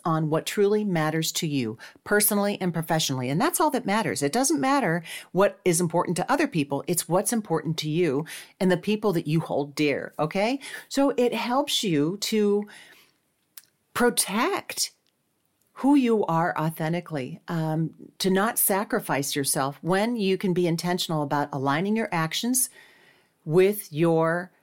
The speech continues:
values and your leadership style.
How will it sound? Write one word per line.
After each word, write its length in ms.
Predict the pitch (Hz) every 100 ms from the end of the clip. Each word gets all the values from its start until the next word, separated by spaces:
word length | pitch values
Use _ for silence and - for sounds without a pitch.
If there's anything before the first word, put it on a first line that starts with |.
| _ _
values 840 | 147 165 180 269 214 98 - - - _ _ _ _ _ _
and 600 | 170 175 175 175 185 185 -
your 480 | 180 175 180 180 180
leadership 580 | 156 185 320 - 147 -
style. 560 | - 170 131 127 -